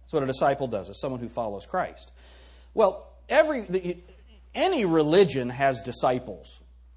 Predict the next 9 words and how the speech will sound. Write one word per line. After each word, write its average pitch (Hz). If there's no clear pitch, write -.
You 139
know, 127
uh, 107
Sun 175
Myung 156
Moon 131
had 117
disciples, 113
and, 92